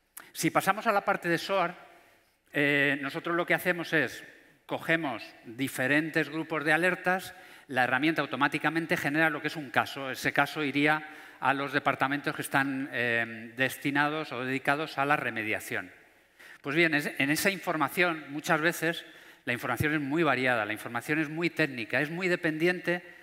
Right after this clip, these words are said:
de cada uno de los orígenes de datos y de las alertas que nos vienen, ¿no? Ya sea de Chronicle o de otro sistema. A veces el interpretar esa información no es trivial. Y de nuevo, pues gente más especia-, especializada tiene capacidad.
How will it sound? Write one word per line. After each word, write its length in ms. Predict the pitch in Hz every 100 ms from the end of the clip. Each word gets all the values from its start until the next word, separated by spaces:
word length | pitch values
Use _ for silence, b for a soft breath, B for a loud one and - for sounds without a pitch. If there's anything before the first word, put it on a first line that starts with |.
| B -
de 200 | 139 -
cada 220 | 175 180
uno 240 | 180 185
de 80 | 170
los 180 | 139 -
orígenes 400 | 135 156 160 135
de 120 | 127
datos 380 | 139 156 156 151
y 140 | 139
de 100 | 139
las 200 | 143 135
alertas 440 | 135 135 135 147 -
que 80 | 127
nos 180 | 113
vienen, 360 | 117 139 107 107
¿no? 100 | 180
Ya 140 | 143
sea 180 | 123 139
de 100 | 135
Chronicle 420 | 147 160 170 139
o 60 | 120
de 140 | 113
otro 180 | 123 113
sistema. 480 | 107 110 - 110 95 - _ _ - B B
A 100 | -
veces 260 | 139 165 180
el 120 | 160
interpretar 560 | 139 139 123 123 160 175
esa 160 | 180
información 580 | 160 160 151 143 175 180
no 140 | 147
es 180 | 131 -
trivial. 500 | - 113 107 101 87 - - B B B
Y 100 | -
de 100 | 123
nuevo, 380 | 120 143 117 95 - -
pues 180 | 104 101
gente 280 | - 135 143
más 140 | 131
especia-, 320 | - - 175 -
especializada 760 | - 135 143 131 - 170 190
tiene 420 | 135 127 123 113 -
capacidad. 560 | 120 127 - 120 104